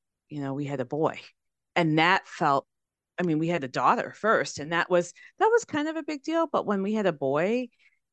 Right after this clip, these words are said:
I, I felt like it was destabilizing, um, for him around his grief, 'cause he's like, y-, y-, you know, that sort of legacy of carrying on father to son, father to son. Um, that was really, really hard for him.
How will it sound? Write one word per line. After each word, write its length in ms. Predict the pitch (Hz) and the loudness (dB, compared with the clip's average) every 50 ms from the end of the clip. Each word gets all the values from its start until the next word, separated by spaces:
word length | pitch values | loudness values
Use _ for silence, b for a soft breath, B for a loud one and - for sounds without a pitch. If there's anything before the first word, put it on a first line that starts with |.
| _ | _
I, 260 | - 185 - - 175 185 | 2 2 4 4 4 2
I 60 | 185 | 2
felt 300 | - - 190 175 165 - | 2 2 4 4 4 2
like 320 | 156 151 147 151 - - _ _ _ _ _ _ _ _ _ _ _ _ _ _ - | 0 -2 -2 -2 -6 -14 _ _ _ _ _ _ _ _ _ _ _ _ _ _ 0
it 160 | 175 175 151 | 0 2 2
was 220 | 147 151 147 - | 2 -2 -2 -4
destabilizing, 1120 | - - 143 - - - 156 143 135 156 156 135 123 123 127 - - - 87 - - - 156 - b b b b b b b _ | -8 -10 -10 -10 -4 -2 -2 0 0 0 0 0 0 -2 -2 -6 -10 -16 -20 -20 -18 -20 -20 -20 b b b b b b b _
um, 260 | - 147 139 135 139 | 0 0 0 0 -2
for 200 | 147 - - 143 | -4 -6 -8 -8
him 400 | 135 143 160 147 135 131 135 131 - | -6 -6 -6 -4 -4 -4 -4 -4 -4
around 440 | 143 151 135 147 139 143 151 165 - | -4 -2 0 0 2 2 0 0 -2
his 200 | - 156 139 - | -4 -6 -6 -6
grief, 280 | - - 147 139 135 - _ _ | -8 -6 -6 -6 -8 -10 _ _
'cause 200 | 147 - - - | -18 -18 -16 -14
he's 220 | 143 135 127 - | -14 -14 -14 -14
like, 280 | 135 127 127 - _ _ _ _ _ _ _ _ _ _ _ _ _ _ _ _ _ _ _ _ _ _ _ | -14 -14 -14 -16 _ _ _ _ _ _ _ _ _ _ _ _ _ _ _ _ _ _ _ _ _ _ _
y-, 160 | - 208 220 214 - | -2 0 0 0 -2
y-, 80 | 214 220 | -4 -4
you 280 | 208 208 226 220 233 | -4 -2 2 2 4
know, 160 | 226 214 196 | 6 6 6
that 240 | 190 202 196 - - | 6 6 4 4 2
sort 160 | - 208 202 | 0 0 0
of 100 | 190 165 - _ _ _ _ _ _ _ _ _ - | 0 0 -4 _ _ _ _ _ _ _ _ _ -4
legacy 580 | 185 208 196 196 185 202 196 - - 208 190 180 | 2 2 4 4 2 0 -4 -4 -2 0 2 2
of 140 | 175 - - | 2 0 -4
carrying 540 | - - 185 180 170 170 170 165 165 160 - - - | -6 -4 -4 -2 -2 -2 -4 -4 -4 -6 -8 -8 -6
on 380 | - 170 175 170 170 165 160 160 | -2 0 2 2 2 0 0 -4
father 320 | - - 160 151 151 156 | -2 0 0 0 0 0
to 120 | 160 165 160 | -4 -8 -8
son, 360 | - - 247 233 226 214 202 | -4 -2 -2 0 -2 -2 -4
father 320 | - 170 151 151 151 147 | -4 -4 -4 -4 -4 -6
to 100 | 143 143 | -8 -10
son. 680 | - - - 202 190 185 175 175 170 175 170 165 165 - b b b b b b b _ _ _ _ | -12 -4 0 2 2 2 2 0 -2 -4 -4 -6 -8 -12 b b b b b b b _ _ _ _
Um, 260 | 156 160 156 156 156 156 | -4 -2 -2 -2 0 0
that 160 | 160 - - | 0 0 0
was 220 | 156 165 147 151 | 0 -2 -2 -4
really, 340 | 151 156 151 147 151 151 151 | -4 -4 -4 -4 -4 -6 -8
really 320 | 147 151 147 143 147 147 | -10 -10 -8 -8 -8 -8
hard 340 | 143 - 147 147 143 147 139 | -8 -6 -6 -4 -4 -4 -6
for 200 | - _ - 135 | -10 _ -16 -14
him. 420 | 131 127 127 123 127 - - 143 | -14 -14 -14 -16 -16 -18 -20 -20